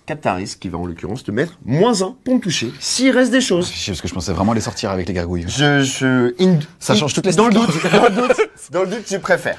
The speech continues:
Speaker 2: Je vais
Speaker 1: Voilà.
Speaker 2: faire une pause, faut que je recalcule tout. <laughs>
Speaker 1: Je vais taper avec mes lances pour commencer.
Speaker 2: C'est sur du deux, et on rappelle qu'il y a un six six six, ça te fait une touche supplémentaire, il n'y a pas de un, c'est donc une full réussite.
Speaker 1: De
Speaker 2: Tu es
Speaker 1: manière
Speaker 2: force sept, endurance.
Speaker 1: Comme j'étais sur un objectif, j'avais reroll.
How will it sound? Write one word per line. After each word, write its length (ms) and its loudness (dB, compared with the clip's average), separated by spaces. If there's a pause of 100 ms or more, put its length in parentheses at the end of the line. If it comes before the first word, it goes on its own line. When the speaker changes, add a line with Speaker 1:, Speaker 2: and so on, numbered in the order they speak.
Speaker 2:
Je 60 -20
vais 40 -14
Speaker 1:
Voilà. 140 0
Speaker 2:
faire 100 0
une 80 -2
pause, 140 -4
faut 80 -6
que 20 -4
je 60 -6
recalcule 320 -8
tout. 120 -14 (540)
<laughs> 560 0
Speaker 1:
Je 100 -10
vais 60 -2
taper 220 2
avec 240 -4
mes 120 -8
lances 360 -2
pour 160 -10
commencer. 420 -6 (140)
Speaker 2:
C'est 140 0
sur 200 4
du 140 6
deux, 260 4 (140)
et 20 2
on 60 2
rappelle 260 0
qu'il 180 0
y 60 4
a 80 2
un 100 0
six 200 0
six 120 0
six, 200 0
ça 100 0
te 60 -2
fait 160 0
une 100 2
touche 180 2
supplémentaire, 520 2
il 40 0
n'y 60 0
a 60 -2
pas 100 2
de 180 4
un, 140 2
c'est 140 -2
donc 160 2
une 100 2
full 200 0
réussite. 540 -2 (120)
Speaker 1:
De 80 0
Speaker 2:
Tu 140 0
es 20 6
Speaker 1:
manière 160 0
Speaker 2:
force 260 2
sept, 300 0
endurance. 580 -2 (160)
Speaker 1:
Comme 100 -2
j'étais 200 -6
sur 160 0
un 80 2
objectif, 340 -4
j'avais 220 0
reroll. 340 2